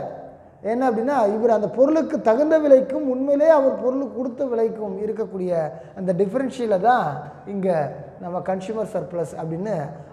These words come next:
ஆல்பர்ட் மார்ஷல் சொல்றாரு. இதை, இதனால தான் அந்த consumer சர்ப்ளஸில் மார்ஷல் டெஃபினிஷனில்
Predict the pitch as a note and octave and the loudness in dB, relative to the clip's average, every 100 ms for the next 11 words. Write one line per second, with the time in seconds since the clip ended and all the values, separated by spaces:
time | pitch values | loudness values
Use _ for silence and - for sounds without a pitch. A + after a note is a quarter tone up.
0 | F3+ F#3+ F#3 F3+ E3 D#3+ E3 D#3+ D3 C#3+ | 2 2 2 -2 -2 -4 -4 -8 -6 -4
1 | C#3+ C3+ G3 C4+ - - - G#3 G#3+ B3 | -2 0 -2 -2 -12 -18 -12 -2 4 6
2 | F3+ C3+ - - - - - _ _ D#3+ | 6 2 -6 -14 -18 -20 -20 _ _ -8
3 | F#3 A#3 A#3 C4+ A#3 G3 G3+ A#3 A3+ G3 | -4 -2 0 0 0 -2 -6 -6 -6 -6
4 | F#3 F3 - F3+ A#3+ F4 - - - F#3 | -6 -4 -6 -2 -2 -4 -12 -16 -6 0
5 | G#3+ A3 G3+ D3+ E3+ G3 A3 A3 G3+ F#3 | 2 2 -2 -2 -2 -2 -2 -4 -4 0